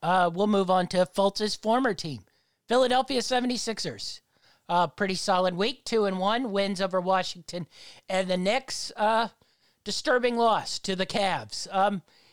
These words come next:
Embiid has looked really good. Uh, Simmons, I thought, has looked solid. Uh, Seth Curry's been efficient on threes,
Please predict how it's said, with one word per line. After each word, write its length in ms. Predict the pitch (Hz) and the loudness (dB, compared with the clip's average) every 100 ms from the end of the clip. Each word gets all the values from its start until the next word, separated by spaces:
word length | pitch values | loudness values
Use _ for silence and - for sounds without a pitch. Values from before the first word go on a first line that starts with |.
| _ | _
Embiid 360 | 196 185 226 233 | -10 -6 -4 -2
has 200 | 233 196 | -2 0
looked 240 | 233 220 | -2 -2
really 280 | 208 226 226 | -2 0 0
good. 460 | 214 220 233 214 - | 2 2 2 -2 -8
Uh, 240 | 180 175 170 | 0 0 0
Simmons, 420 | - 214 214 202 | -2 -2 -2 0
I 120 | 202 | 0
thought, 240 | 208 208 | 2 2
has 160 | 202 185 | 2 -2
looked 200 | 202 - | -4 -4
solid. 540 | - 214 220 233 233 - - - _ - | -4 2 2 2 -2 -8 -20 -20 _ -4
Uh, 280 | 156 165 170 _ _ | 0 0 -2 _ _
Seth 340 | - 208 202 | -2 -2 -2
Curry's 320 | 214 214 220 | 0 0 0
been 320 | - 208 202 - 185 | 0 -2 -2 -4 -4
efficient 520 | 175 208 196 208 196 | -2 -4 -4 -4 0
on 200 | 196 185 - | -2 -2 -6
threes, 520 | 208 226 254 277 | -6 -4 -4 -6